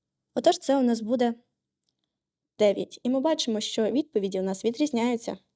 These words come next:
Давайте спробуємо вирішити іще одне. Давайте п'ять піднесемо до четвертого степеня.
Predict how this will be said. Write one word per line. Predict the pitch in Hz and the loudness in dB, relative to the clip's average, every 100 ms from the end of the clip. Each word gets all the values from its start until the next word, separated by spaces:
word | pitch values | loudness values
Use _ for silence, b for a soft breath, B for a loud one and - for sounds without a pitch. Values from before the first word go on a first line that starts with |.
| _ _ _ _ _ b b b b b b | _ _ _ _ _ b b b b b b
Давайте | - 403 285 | 2 2 0
спробуємо | - 285 240 214 | 0 2 2 0
вирішити | 214 233 226 - - - | 0 0 -2 -6 -6 -4
іще | 214 - - 185 | -2 -4 -2 -4
одне. | 190 185 190 190 _ _ _ _ _ _ b b b b b | -4 -6 -8 -10 _ _ _ _ _ _ b b b b b
Давайте | 226 220 - | 2 2 -2
п'ять | - - 311 359 - _ | -6 -2 -2 -2 -10 _
піднесемо | - 202 220 294 269 226 | -8 -6 -2 0 0 0
до | 208 277 285 | 2 4 4
четвертого | 277 - 226 220 214 | 0 -4 -4 -4 -6
степеня. | - 190 190 190 | -6 -8 -10 -14